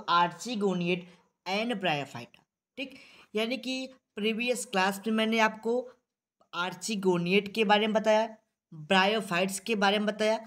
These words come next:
और ब्रायोफाइट्स के कुछ कैरेक्टर्स के बारे में भी डिस्कस किया। लगभग मैंने वहाँ पे ट्वेंटी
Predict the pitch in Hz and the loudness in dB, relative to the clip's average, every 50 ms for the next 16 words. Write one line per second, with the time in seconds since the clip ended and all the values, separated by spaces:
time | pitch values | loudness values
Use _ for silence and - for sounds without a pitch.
0 | - _ _ _ _ _ - 208 262 311 277 226 202 196 214 202 214 240 269 262 | -16 _ _ _ _ _ -2 0 0 0 0 -2 -4 -2 -2 0 0 0 -2 -2
1 | - - 202 214 226 220 - - 262 262 262 262 254 - - - - 208 208 202 | -4 -2 0 0 -2 -2 -4 -6 -6 -6 -4 -6 -6 -6 -6 -6 -4 -4 -4 -4
2 | 196 202 - - 254 202 196 - - 196 175 160 156 156 156 160 190 220 208 196 | -4 -6 -6 -6 -6 -6 -6 -6 -4 -4 -2 -2 -4 -4 -6 -6 -6 -6 -4 -4
3 | 175 147 - - 143 123 120 117 120 120 113 - _ _ _ - - - - 202 | -6 -6 -6 -6 -8 -8 -8 -12 -14 -14 -14 -16 _ _ _ -20 -12 -4 0 0
4 | 214 214 202 196 240 269 247 233 240 233 226 233 214 202 185 208 208 202 226 226 | 0 0 0 0 -2 0 0 0 -2 -2 -2 0 0 0 0 0 0 2 2 2
5 | 226 226 226 - _ _ _ _ - 220 226 226 226 220 - - - 269 269 | 2 0 -4 -16 _ _ _ _ -4 -2 -2 0 -2 -2 -4 -2 0 0 0